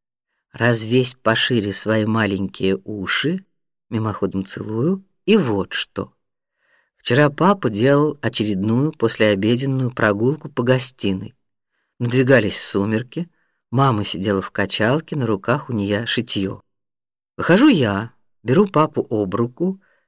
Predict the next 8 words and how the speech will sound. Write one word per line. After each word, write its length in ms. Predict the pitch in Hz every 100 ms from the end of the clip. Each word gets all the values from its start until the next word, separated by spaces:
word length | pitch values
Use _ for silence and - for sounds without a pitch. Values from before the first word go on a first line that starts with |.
| _ _
и 200 | 262 240
идем 340 | 98 113 151
рядом. 640 | 151 113 95 80 95 - - _ _ _ _ _ _ _ _
Мне 180 | 127 180
с 80 | 202
тобой, 320 | 113 123 127
папа, 460 | 127 139 139 127 - _
поговорить 800 | 117 123 120 104 104 95 - -